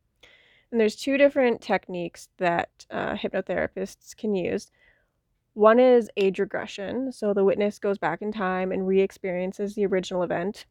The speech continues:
And the other is the television technique.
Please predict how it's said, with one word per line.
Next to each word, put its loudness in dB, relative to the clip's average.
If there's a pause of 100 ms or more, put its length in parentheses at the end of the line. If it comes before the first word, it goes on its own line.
(400)
And -2
the -4
other 0
is -6
the -8
television -4
technique. -6